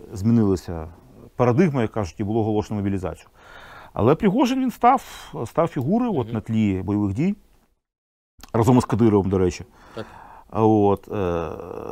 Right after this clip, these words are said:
Speaker 1: став фігурою, і, е, це такий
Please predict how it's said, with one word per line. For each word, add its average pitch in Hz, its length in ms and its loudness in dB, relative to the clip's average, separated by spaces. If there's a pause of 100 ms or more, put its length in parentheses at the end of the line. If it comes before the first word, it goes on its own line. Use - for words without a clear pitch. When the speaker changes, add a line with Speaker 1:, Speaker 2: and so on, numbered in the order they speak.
Speaker 1:
став 120 340 2
фігурою, 208 880 -2 (160)
і, 110 440 0 (140)
е, 78 200 -12 (260)
це 135 120 -4
такий 117 500 0